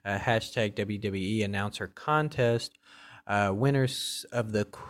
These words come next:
contest will be announced with the W W E official TikTok channel on Monday, August the sixteenth. All,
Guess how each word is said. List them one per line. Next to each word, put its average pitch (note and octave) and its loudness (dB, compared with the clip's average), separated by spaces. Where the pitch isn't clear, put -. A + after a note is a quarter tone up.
contest C3 2
will A2+ 2
be G#2+ 2
announced G#2+ 0
with G#2+ -8
the - -10
W G#2 -2
W G2+ 0
E G2+ 0
official G#2 -2
TikTok - -4
channel A#2 2
on G2+ -2
Monday, G#2 0
August A2 0
the B2+ -6
sixteenth. C#3+ -4
All, A#2+ 2